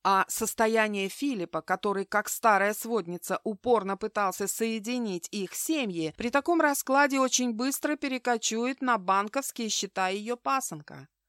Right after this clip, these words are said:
Она горько усмехнулась. В семье Барлоу двое наследников, но Джонатан всегда где-то позади старшего брата.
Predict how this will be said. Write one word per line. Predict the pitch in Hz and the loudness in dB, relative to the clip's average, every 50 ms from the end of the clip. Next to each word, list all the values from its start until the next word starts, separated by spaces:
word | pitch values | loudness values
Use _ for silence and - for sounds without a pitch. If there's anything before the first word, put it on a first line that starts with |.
| _ _ _ _ | _ _ _ _
Она | 175 185 190 180 175 | -4 -2 -2 -2 -2
горько | 160 175 185 190 - - 175 | -2 -4 -4 -4 -4 -4 -4
усмехнулась. | 165 - - - 156 151 - - 147 143 139 135 139 - - - - | -4 -4 -6 -10 -10 -12 -12 -14 -14 -14 -14 -16 -18 -18 -20 -20 -14
В | - | -2
семье | - 311 339 339 339 381 370 | 4 6 6 8 8 6 4
Барлоу | 277 202 254 269 277 285 285 285 285 294 294 | 6 6 8 8 8 8 8 6 4 4 4
двое | 269 269 285 349 349 311 226 190 | 2 0 0 2 4 4 4 2
наследников, | 180 175 170 170 170 - - 180 175 165 160 165 160 - 175 170 - - _ _ | 0 0 -2 -2 -2 -2 -4 -2 -2 -2 -4 -6 -6 -4 -4 -6 -6 -8 _ _
но | - 202 214 202 | -4 -2 -2 -2
Джонатан | 196 180 170 156 165 196 180 165 165 170 190 - - 240 254 247 | -2 -4 -4 -4 -2 -2 -2 -2 -2 -4 -4 -2 -2 -2 -2 -2
всегда | - - - 220 185 170 190 196 196 214 | -4 -6 -6 -8 -6 0 4 4 4 4
где-то | 226 226 202 220 220 214 - 240 | 4 0 -2 -2 -2 -2 -2 -8
позади | - _ - 262 247 240 277 285 277 254 320 349 | -10 _ -2 -2 0 2 2 2 2 2 0 -2
старшего | 311 - - 156 147 143 - - - 147 156 151 | -2 -2 -2 -4 -4 -2 -4 -6 -8 -8 -10 -12
брата. | 143 147 147 139 127 - - 135 135 | -12 -12 -12 -12 -12 -14 -16 -18 -20